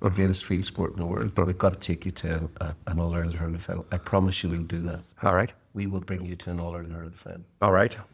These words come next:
Speaker 2: We'll file that away.
Speaker 1: Zinzan Brooke,
Speaker 2: The list of things we're gonna
Speaker 1: Zinzan Brooke, the legendary All Black,
Speaker 2: Huh.
Speaker 1: went to his first All-Ireland hurling final, and he said, "This is sport. Where has this been hiding all my life? You know, it's exhilarating. You play with sticks." And people from the outside think, "Oh my God, this is unbelievably dangerous." So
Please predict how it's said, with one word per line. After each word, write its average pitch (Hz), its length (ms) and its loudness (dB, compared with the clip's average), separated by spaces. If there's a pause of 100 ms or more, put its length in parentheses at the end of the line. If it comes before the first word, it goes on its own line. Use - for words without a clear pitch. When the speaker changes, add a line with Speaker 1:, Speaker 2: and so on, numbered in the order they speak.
(220)
Speaker 2:
We'll 110 80 0
file 107 340 8
that 98 140 8
away. 92 320 8
Speaker 1:
Zinzan 117 400 6
Brooke, 101 160 8
Speaker 2:
The 113 60 10
list 113 160 6
of 104 80 6
things 95 280 8
we're 90 80 8
gonna 87 140 8
Speaker 1:
Zinzan 104 200 6
Brooke, 101 220 2
the 104 100 -2
legendary 95 520 4
All 90 160 2
Black, 101 220 -6 (120)
Speaker 2:
Huh. 87 180 6
Speaker 1:
went 92 160 2
to - 80 -4
his 90 120 -2
first 95 320 -2
All-Ireland 90 400 0
hurling 90 300 -2
final, 92 260 -6 (100)
and 95 100 -4
he 87 60 -4
said, 92 280 -6
"This 98 180 2
is 95 80 -2
sport. - 440 -6 (180)
Where 104 120 4
has 95 140 2
this 92 160 0
been 90 180 2
hiding 87 300 2
all 92 120 -2
my 90 160 -2
life? 92 380 -4
You 101 60 0
know, 90 60 2
it's 92 120 -4
exhilarating. 95 680 4
You 85 60 0
play 92 200 0
with 87 100 0
sticks." - 440 -6 (560)
And 92 120 2
people 135 260 2
from 98 140 2
the 87 160 4
outside 101 380 -2
think, 90 240 -8
"Oh 95 60 -4
my 80 120 -6
God, 82 160 -8
this 92 140 -6
is - 20 -4
unbelievably 85 540 -2
dangerous." 95 440 -4
So 104 200 0